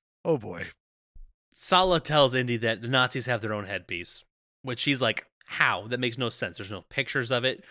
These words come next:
Speaker 1: There's only one that exists. It's right here in my hand." But Salah's like, "I don't know what to tell you, bro. They have one. It's rubber and has markings on the one side and everything." So he takes Indy to the old imam, who decodes the markings on the headpiece. And he's like, "Hey, there's shit on the back." And <laughs>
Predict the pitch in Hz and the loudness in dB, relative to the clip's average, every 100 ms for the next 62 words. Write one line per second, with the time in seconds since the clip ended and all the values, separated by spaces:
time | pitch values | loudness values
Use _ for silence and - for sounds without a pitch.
0 | - _ 110 107 113 98 117 131 107 92 | -20 _ -8 -6 -4 -2 2 2 0 -4
1 | 101 131 - - - 110 107 127 139 147 | -2 -2 -2 -12 -4 -2 -2 0 2 2
2 | 127 101 - 131 147 160 - _ _ _ | -4 -6 -2 2 2 0 -6 _ _ _
3 | 156 - 180 160 156 151 185 156 185 214 | -4 2 2 2 2 0 0 -2 2 2
4 | 143 127 120 160 160 123 92 - 113 92 | 2 0 0 -2 -2 -6 -6 -12 -12 -4
5 | 123 147 180 117 110 117 135 151 147 135 | -2 0 -2 -2 -4 -2 -2 -2 -4 -4
6 | 113 147 156 160 147 120 165 - 117 87 | -2 -2 0 0 0 0 0 -2 -6 -8
7 | - _ _ _ - - 147 160 226 180 | -10 _ _ _ -6 -2 0 4 4 4
8 | 175 156 127 131 113 135 139 131 123 107 | 2 0 -4 -4 -4 -2 -2 0 -2 -2
9 | 104 107 _ - 123 120 - 170 160 135 | -2 -8 _ -10 -8 -8 2 4 4 0
10 | 127 123 - 113 - 117 101 110 107 98 | 0 0 0 -4 -4 -4 -2 -2 -2 -6
11 | 90 - - _ _ - 120 113 110 196 | -4 -6 -8 _ _ -8 -4 -4 0 2
12 | 226 131 - 240 190 104 175 226 117 - | 2 2 2 2 0 2 6 6 6 -2
13 | - _ - 131 - - - 131 - - | -14 _ -4 -4 -4 -10 -6 -6 -6 -18
14 | - - | 4 4